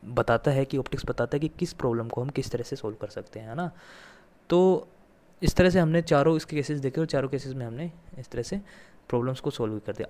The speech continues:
अब हम न्यूमेरिकल्स देखते हैं, जो पहले दो केसेस हैं उनके न्यूमेरिकल्स देखते हैं कि केवल न्यूमेरिकल्स पूछ लेता है, तो न्यूमेरिकल्स देख लेते हैं एक एक प्रॉब्लम दोनों का। जैसे कि हमसे ये पूछ ले कि a person cannot see object beyond one point six सेंटीमीटर,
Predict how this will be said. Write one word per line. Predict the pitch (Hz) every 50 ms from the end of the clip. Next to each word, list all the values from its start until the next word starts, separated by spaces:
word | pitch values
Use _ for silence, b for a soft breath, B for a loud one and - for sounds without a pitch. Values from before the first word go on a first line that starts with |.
| -
अब | 175 180
हम | 180 190
न्यूमेरिकल्स | 180 160 151 139 143 139 180 - -
देखते | - 131 - - 139
हैं, | 139 156 190 196 190 175
जो | 156 151
पहले | - 139 113 117 135
दो | 131 131 135
केसेस | 131 - 131 - - 123 117 120
हैं | 156 165
उनके | 165 156 - 156
न्यूमेरिकल्स | 143 127 113 110 107 117 - 131 131 -
देखते | - 113 - - -
हैं | 143 165 175 - - -
कि | 160
केवल | 156 - 139 127 127
न्यूमेरिकल्स | 127 120 117 113 110 - 127 123 -
पूछ | - - 110 - - 110
लेता | 107 - - 131
है, | 156 160 B B B B B B B B B _ - -
तो | 131 127 131 131 - -
न्यूमेरिकल्स | 131 123 120 123 123 131 - 160 139 -
देख | 123 117 107
लेते | 113 113 - 156
हैं | 160
एक | 143 127
एक | 123 - - - - -
प्रॉब्लम | - 113 101 107 104 107
दोनों | 104 101 98 101 101
का। | - - 107 - -
जैसे | 131 139 151 147 185 196
कि | 185 190
हमसे | 175 165 - 190
ये | 185 180
पूछ | 165 170 151 135 135
ले | 135 135 147 160 165 - - - - -
कि | 151 120 151
a | 147
person | - 156 151 151 - 190 185
cannot | 180 170 151 151 160 175 175 -
see | - 180 165
object | 156 143 135 139 156 156 - 143
beyond | 131 131 131 139 151 147 135
one | 135 131
point | 127 127 127 120 -
six | 110 -
सेंटीमीटर, | - - 113 113 110 - 113 110 - - 117